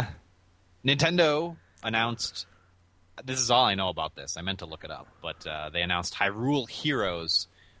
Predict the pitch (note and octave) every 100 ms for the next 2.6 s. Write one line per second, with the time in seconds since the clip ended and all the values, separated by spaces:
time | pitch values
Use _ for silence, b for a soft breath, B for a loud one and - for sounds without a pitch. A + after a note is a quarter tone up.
0 | - G2+ F#2+ - G2 F2+ F2 E2+ E2+ -
1 | F#2 F#2+ G2+ F#2+ F#2 F2+ F2+ G2+ G2 F#2
2 | F2 E2+ G2 - -